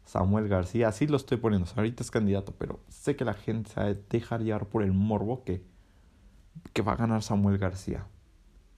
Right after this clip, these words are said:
Otra vez haciendo de las suyas. Primero con el video publicitario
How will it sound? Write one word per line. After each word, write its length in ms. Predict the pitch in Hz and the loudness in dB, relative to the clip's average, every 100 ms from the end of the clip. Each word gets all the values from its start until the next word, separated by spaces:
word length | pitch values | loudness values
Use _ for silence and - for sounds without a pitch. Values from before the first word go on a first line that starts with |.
| _ _ _ _ _ _ _ - - - | _ _ _ _ _ _ _ -20 -20 -8
Otra 280 | 110 104 101 | -4 0 2
vez 500 | 104 107 - - - _ - | 4 2 -4 -20 -20 _ -16
haciendo 460 | - - 104 104 98 | -6 0 2 4 2
de 60 | |
las 160 | 95 98 | 2 -4
suyas. 560 | 90 - - - - - | -6 -8 -14 -20 -16 -4
Primero 460 | 113 135 139 143 | 0 2 4 2
con 160 | 135 107 | 2 2
el 120 | 98 | 2
video 680 | 98 98 107 110 107 104 98 - - - - | 2 4 4 4 4 2 0 -6 -18 -20 -4
publicitario 760 | 107 98 95 - 131 117 107 | 0 2 0 0 0 2 0